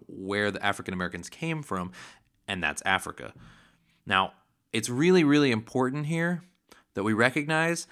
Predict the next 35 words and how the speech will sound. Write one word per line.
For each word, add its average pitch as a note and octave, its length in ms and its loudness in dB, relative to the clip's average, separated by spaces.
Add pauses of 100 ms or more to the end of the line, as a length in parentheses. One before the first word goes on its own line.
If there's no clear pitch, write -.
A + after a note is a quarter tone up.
(120)
that - 140 -6
Africa E3+ 600 2 (460)
isn't D3 520 2 (300)
one B2+ 480 0 (160)
musical A#2 720 0
culture. A2+ 480 -2 (300)
It C3+ 100 4
isn't C#3 220 4
one A#2+ 380 0
culture C3+ 360 2
of B2 100 4
any D#3 240 -4
kind. - 360 -8 (420)
North A#2+ 320 4
Africa B2+ 380 4
is A#2 160 0
very A2 220 2
different A2+ 300 -4
from G#2 140 -4
the F#2 100 -2
rest B2 220 2
of A#2+ 80 -2
Africa. B2 320 0
South A2 320 0
Africa A#2+ 280 2
is A2+ 100 0
very A2+ 160 2
different. A2 280 -4
West A2+ 260 0
Africa B2 300 0
is A2 40 -2
different A2+ 280 -8
from - 100 -16
East A#2+ 220 -4
Africa. B2 420 0